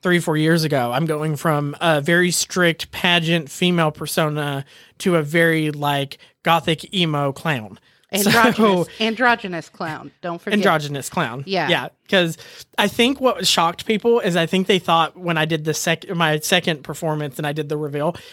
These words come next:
Speaker 1: I think they thought it was gonna be, like, a male suit underneath.
Speaker 2: Right.
Speaker 1: And the fact that I had, like, a full female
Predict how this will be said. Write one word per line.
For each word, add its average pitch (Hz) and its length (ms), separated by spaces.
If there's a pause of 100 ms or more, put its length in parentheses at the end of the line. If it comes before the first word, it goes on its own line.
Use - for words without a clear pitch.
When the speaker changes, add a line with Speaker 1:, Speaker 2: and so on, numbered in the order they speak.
(120)
Speaker 1:
I 202 140
think 247 180
they 208 160
thought 190 280
it 170 60
was 165 120
gonna 170 140
be, 160 100
like, 175 180
a 151 80
male 165 340
suit 160 420
underneath. 208 600
Speaker 2:
Right. 175 400
Speaker 1:
And 180 100
the 165 80
fact 165 300
that 170 80
I 160 100
had, 165 240
like, 165 140
a 151 80
full 175 320
female 156 800